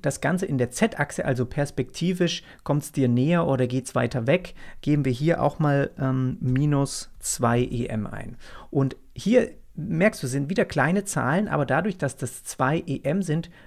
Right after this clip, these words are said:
multipliziert sich das ja wieder mit dem, was in der Headline eingegeben ist. Und hier steht zehn. Das heißt, hier würde eigentlich jetzt zwanzig E M stehen.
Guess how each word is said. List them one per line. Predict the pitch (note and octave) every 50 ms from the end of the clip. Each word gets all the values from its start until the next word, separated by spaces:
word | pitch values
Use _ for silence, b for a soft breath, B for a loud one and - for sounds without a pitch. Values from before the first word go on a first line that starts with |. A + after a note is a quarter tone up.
| B B
multipliziert | - - - C#3+ E3+ F3+ - C3+ C#3 B2 - - - A#3+ A#3+ -
sich | - C#3
das | - D3+ C3 -
ja | C3+ B2
wieder | C3+ C#3 C#3+
mit | C3+ C3 A#2+ -
dem, | C3+ D3 D#3
was | C#3+ C#3 -
in | - C3
der | B2 A#2+
Headline | C3 C#3 - - C#3 B2+ A#2
eingegeben | - A2 G#2+ G#2 G#2 - - - -
ist. | G#2 -
Und | A2 A2+
hier | C3 B2+
steht | - - B2+ - -
zehn. | - C3+ B2 A2
Das | G#2 A2 -
heißt, | A#2+ A#2+ A#2+ -
hier | - C#3+ D3
würde | D3+ D#3+ D#3 - -
eigentlich | - C3+ D3 D3+ C#3+ C3 C#3
jetzt | C3+ - - -
zwanzig | - - B2 C#3 - C3 A#2+ -
E | A#2+ -
M | - G2+ G2
stehen. | - - - - - -